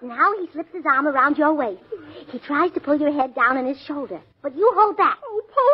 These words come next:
Speaker 2: harder, Bill, pull harder.
Speaker 1: <laughs> And now, now you're, you're beginning to give in. He tilts your chin up. Oh, Tootsie, he finally did. He kissed you.
Speaker 2: Oh, did I enjoy it?
Speaker 1: Oh,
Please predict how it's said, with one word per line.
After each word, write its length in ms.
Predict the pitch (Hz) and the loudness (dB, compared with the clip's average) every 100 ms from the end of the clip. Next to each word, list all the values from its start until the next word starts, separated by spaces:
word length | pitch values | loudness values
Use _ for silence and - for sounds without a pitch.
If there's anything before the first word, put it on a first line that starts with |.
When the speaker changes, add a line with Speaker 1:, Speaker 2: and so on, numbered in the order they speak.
| - | 4
Speaker 2:
harder, 300 | 508 508 453 - | 2 2 2 0
Bill, 240 | 415 587 | 0 0
pull 280 | 587 659 679 605 | 2 4 6 6
harder. 340 | 587 539 - - - - - - - - - - - - 190 214 - - 202 - - - 311 | 4 2 -2 0 0 2 2 4 2 2 2 0 0 2 2 2 0 0 0 0 -2 -2 0
Speaker 1:
<laughs> 60 | 311 | 2
And 80 | |
now, 260 | 320 349 494 571 - 381 311 330 349 | 4 2 0 -2 -8 -4 -2 -2 0
now 160 | 415 554 427 | 0 0 0
you're, 180 | 403 - 302 349 | -2 -4 -2 2
you're 100 | 320 | 2
beginning 420 | 330 320 381 453 330 | 0 0 2 2 2
to 60 | |
give 200 | 330 339 | -2 -2
in. 260 | 311 214 202 - - | -2 -4 -12 -18 -10
He 100 | 285 277 - | -10 -10 -6
tilts 240 | 370 - | -6 -6
your 100 | 349 - | -14 -8
chin 180 | 311 233 | -8 -6
up. 160 | 180 - _ - | -12 -16 _ -12
Oh, 580 | 262 330 392 427 539 539 - | -6 2 2 6 4 4 2
Tootsie, 320 | 466 480 508 | 2 4 4
he 60 | 349 370 | 4 0
finally 320 | 381 427 466 | 0 2 0
did. 120 | 392 427 | 0 0
He 100 | 480 | -2
kissed 400 | - 554 605 - | 0 0 0 -8
you. 120 | 233 | -8
Speaker 2:
Oh, 560 | - 784 659 622 494 - 554 | -8 -10 -4 -2 -4 -10 0
did 100 | 494 | 2
I 180 | 453 427 440 | 2 0 -6
enjoy 520 | 440 370 453 427 440 427 427 | -10 -2 0 2 0 -2 -4
it? 140 | 466 - - - | -4 -6 -8 -10
Speaker 1:
Oh, 1040 | 831 - - - 1077 1077 494 - 440 415 | 0 2 4 4 4 6 6 6 6 6